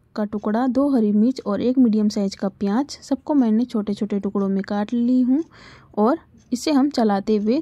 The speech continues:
तीन से चार मिनट तक पका लेंगे, हल्की सॉफ्ट होने तक, हल्की सुनहरी कलर आने तक। तो बस ऐसे ही चलाते हुए हमें पका लेना है। जैसे ही सॉफ्ट हो जाए प्याज, तब इसमें हम डालेंगे कटा हुआ शिमला मिर्च और कटी हुई गाजर।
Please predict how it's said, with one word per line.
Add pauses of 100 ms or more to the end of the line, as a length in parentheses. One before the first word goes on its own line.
(120)
तीन
से
चार
मिनट
तक (100)
पका
लेंगे, (160)
हल्की
सॉफ्ट
होने
तक,
हल्की
सुनहरी
कलर
आने
तक। (440)
तो
बस
ऐसे
ही
चलाते
हुए
हमें
पका
लेना
है।
जैसे
ही
सॉफ्ट
हो
जाए
प्याज,
तब
इसमें
हम
डालेंगे (580)
कटा
हुआ
शिमला
मिर्च (640)
और
कटी
हुई
गाजर।